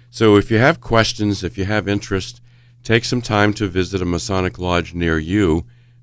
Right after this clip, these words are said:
on Saturday, October nineteenth, from nine A M to three P M. There'll be fellow Masons there. They'll be happy to give you a tour.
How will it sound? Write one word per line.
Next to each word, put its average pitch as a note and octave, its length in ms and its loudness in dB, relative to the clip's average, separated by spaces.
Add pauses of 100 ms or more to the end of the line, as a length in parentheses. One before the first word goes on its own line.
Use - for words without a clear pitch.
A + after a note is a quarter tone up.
(100)
on D#2 220 -6
Saturday, G#2+ 760 0
October F2+ 440 -6
nineteenth, F#2 760 -4
from D2+ 340 -6
nine F#2+ 240 -2
A F#2+ 180 0
M G#2+ 220 -2
to F#2 160 -12
three F2 300 -10
P G2 260 -6
M. G#2 240 -4 (640)
There'll F#2+ 140 -2
be F2+ 340 0 (600)
fellow A2 440 4
Masons G2+ 520 2
there. G2+ 240 2
They'll F#2 160 -2
be E2 140 -4
happy F2 300 -4
to D2+ 180 -10
give D#2+ 200 -8
you D#2+ 140 -4
a D2 60 -4
tour. A2+ 500 2